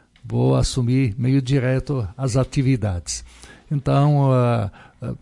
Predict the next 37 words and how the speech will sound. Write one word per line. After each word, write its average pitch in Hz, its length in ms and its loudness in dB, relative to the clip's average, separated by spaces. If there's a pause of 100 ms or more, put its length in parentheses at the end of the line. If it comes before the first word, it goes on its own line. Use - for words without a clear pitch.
(160)
não, 135 280 2
não 135 160 4
é 160 120 6
missa 170 340 4
de 156 100 0
despedida, 123 640 2
porque 117 640 0
a 107 80 -2
mi-, 123 400 0
eh, 120 260 0
sempre 143 340 2
o - 20 -6
personagem 131 640 2
central 120 500 0
da 117 120 0
missa 123 400 -2
não 120 240 0
é 117 60 2
o 117 80 0
padre, 139 580 -2 (720)
e, 147 380 4 (240)
mas 131 400 0
é 135 80 2
o 131 80 2
próprio 131 320 0
Jesus 123 380 0
Cristo - 380 -6
que - 120 -4
a 131 60 2
gente 120 240 -2
quer 120 140 -2
acolher 135 720 2
no 127 120 0
presépio 127 640 0
do 120 120 0
nosso 127 320 2
coração 131 840 0